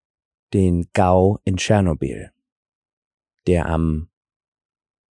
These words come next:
sechsundzwanzigsten April neunzehnhundertsechsundachtzig passiert ist, Jahre nachdem dieser Film gedreht worden ist, interessanterweise. Und die Zone bezeichnet eben das Gebiet um diesen Gau, das unbewohnbar geworden ist durch die radioaktive Belastung um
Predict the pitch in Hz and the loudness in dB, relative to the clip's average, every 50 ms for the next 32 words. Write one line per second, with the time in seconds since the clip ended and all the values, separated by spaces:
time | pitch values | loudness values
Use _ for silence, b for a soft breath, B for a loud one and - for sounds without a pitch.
0 | _ - - 104 98 - - 107 101 - 95 98 98 - 107 92 - - 92 90 | _ -4 -2 -2 0 0 -2 -2 0 0 0 0 0 0 -2 -4 -4 -4 -4 -4
1 | - - 98 98 101 95 92 90 90 - 92 90 85 90 82 - 90 78 - - | -2 0 2 2 4 4 2 2 2 0 -2 -2 -2 -2 -2 -2 -2 -2 -2 -4
2 | - - - 80 78 - - 76 - - - 71 71 - - 73 92 - - - | -4 -6 -6 -8 -8 -8 -10 -10 -8 -6 -6 -6 -6 -6 -6 -8 -8 -10 -12 -18
3 | _ _ _ _ _ - 107 101 104 107 113 131 139 147 139 - 85 - - - | _ _ _ _ _ -10 -4 0 2 2 2 2 0 0 -2 -4 -6 -8 -10 -14
4 | _ _ _ _ _ _ _ _ _ _ _ - - 101 98 90 - - - 107 | _ _ _ _ _ _ _ _ _ _ _ -8 -4 -2 -2 -4 -4 -2 0 0
5 | 104 101 98 95 92 90 92 87 - - 113 113 110 90 85 - 80 78 80 - | 2 2 2 0 0 0 -2 0 0 2 2 2 2 0 -2 -4 -4 -4 -6 -6
6 | - 73 76 76 71 67 - 53 65 - - - - 85 - - 80 - 78 78 | -8 -8 -8 -8 -10 -10 -12 -12 -12 -12 -10 -10 -10 -8 -6 -8 -8 -8 -8 -10
7 | 78 78 73 65 65 67 65 60 - - - - _ _ _ _ _ _ _ _ | -10 -10 -12 -12 -12 -12 -12 -12 -12 -14 -16 -20 _ _ _ _ _ _ _ _
8 | _ _ _ _ _ _ _ _ _ _ - 120 127 139 - - 151 175 190 175 | _ _ _ _ _ _ _ _ _ _ -4 -2 -2 0 0 2 2 2 2 2
9 | 160 147 - - 143 147 156 143 131 - 107 131 131 120 117 110 - - 113 98 | 0 -2 0 0 0 0 0 -2 -2 -2 -2 0 0 0 0 0 -2 -2 -4 -2
10 | 104 110 120 131 - - - - 113 120 123 110 107 101 92 98 95 - 101 98 | -2 -2 -2 -4 -4 -6 -4 0 2 2 2 2 0 -2 -2 -4 -2 0 0 2
11 | 104 101 104 143 151 _ _ _ _ _ _ _ _ _ - 110 107 - - 139 | 2 2 2 0 -2 _ _ _ _ _ _ _ _ _ 0 0 0 2 4 4
12 | 135 131 123 113 104 110 123 127 117 101 95 85 95 85 80 82 85 85 82 82 | 6 6 6 6 4 4 4 6 4 4 2 0 0 0 0 0 0 0 -2 -4
13 | - - 73 78 - - - - _ - 101 98 98 98 - - _ - 104 101 | -6 -8 -10 -10 -10 -14 -18 -12 _ -2 0 0 0 -2 -4 -8 _ -4 -2 -2
14 | 90 90 90 90 98 95 - - - 101 92 95 80 95 92 90 85 82 - - | 0 0 0 2 0 0 0 -2 -4 -4 -2 -2 0 0 2 2 0 0 -2 -4
15 | - 80 80 73 - _ - 101 92 90 90 - | -6 -6 -6 -6 -8 _ -4 -4 -2 -2 -4 -6